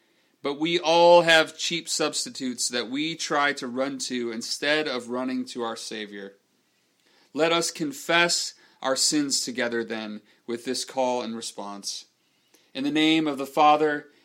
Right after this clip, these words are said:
and of the Son, and of the Holy Spirit. Amen. God of all mercy and consolation,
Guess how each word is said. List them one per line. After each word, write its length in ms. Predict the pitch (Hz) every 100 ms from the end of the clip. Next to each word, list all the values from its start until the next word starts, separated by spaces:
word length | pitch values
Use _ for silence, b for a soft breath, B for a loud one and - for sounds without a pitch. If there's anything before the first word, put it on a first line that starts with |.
| b
and 160 | 127 127
of 120 | 113
the 40 |
Son, 560 | 123 - 139 135 131 127 b b -
and 140 | 123
of 80 | 120
the 80 | 123
Holy 240 | 127 123
Spirit. 580 | 120 - 110 107 98 - _ _ _ _ _ _ _ -
Amen. 540 | 110 110 113 113 104 101 _ _ _ _ _ _ _ _ _ _ b b b b -
God 360 | 127 170 185 190
of 120 | 170
all 160 | 160
mercy 640 | 156 156 175 175 180 170 165
and 240 | 127 127
consolation, 880 | - 143 151 147 127 117 - 110 101